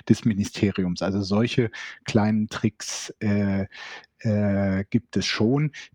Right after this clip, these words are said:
Die finde ich aber ehrlich gesagt nicht bedenklich, weil alles, was öffentlich diskutiert wird, ist besser, als wenn es, äh, gar nicht diskutiert wird.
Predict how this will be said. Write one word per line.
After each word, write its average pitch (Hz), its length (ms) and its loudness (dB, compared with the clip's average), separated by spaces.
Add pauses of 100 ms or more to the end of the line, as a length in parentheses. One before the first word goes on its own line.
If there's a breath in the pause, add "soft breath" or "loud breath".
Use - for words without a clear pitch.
(120)
Die 110 80 4
finde 131 260 2
ich 113 100 0
aber 101 160 0
ehrlich 110 280 0
gesagt 107 360 -2
nicht 107 280 0
bedenklich, 113 680 0
weil 98 160 0
alles, 113 300 -2
was 107 160 -4
öffentlich 107 460 -2
diskutiert - 640 -2
wird, 107 120 -8
ist 92 120 -8
besser, 104 420 -2
als - 340 -6
wenn 101 220 0
es, - 320 -6
äh, 101 180 -2
gar 107 200 0
nicht 98 200 -4
diskutiert - 580 -14
wird. - 140 -20